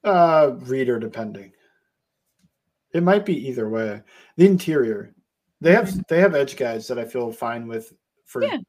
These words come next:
Speaker 1: both. Obviously, I don't know, I'm a big Murphy guy, so I, I'm a believer in his talent as the third edge. I think Cam Sample's a fine rotational piece, and even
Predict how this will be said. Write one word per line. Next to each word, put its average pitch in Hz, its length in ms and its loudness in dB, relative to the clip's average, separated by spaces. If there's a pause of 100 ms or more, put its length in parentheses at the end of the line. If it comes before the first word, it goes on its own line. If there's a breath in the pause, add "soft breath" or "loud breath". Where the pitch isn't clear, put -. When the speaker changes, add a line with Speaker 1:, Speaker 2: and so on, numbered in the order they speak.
(400)
Speaker 1:
both. 113 320 -10 (340 soft breath)
Obviously, 127 560 0
I 113 100 -12 (520)
don't 120 140 -14
know, 110 100 -18
I'm 113 180 -12
a 107 40 -12
big 110 220 -10
Murphy 110 320 -12
guy, 113 280 -10
so 110 340 -10
I, 113 120 -10 (300)
I'm 110 160 -10
a 110 60 -18 (360)
believer 113 420 -6
in 104 120 -12
his 117 220 -8
talent 110 480 -8 (460 loud breath)
as 117 160 -10
the 120 80 -16
third 117 360 -4
edge. 113 400 -8
I 143 100 0
think 135 180 -2
Cam 117 200 -10
Sample's 113 280 -8
a 107 60 -10
fine 120 340 -6
rotational 117 640 -8
piece, - 500 -10
and 120 360 -6
even 123 540 -8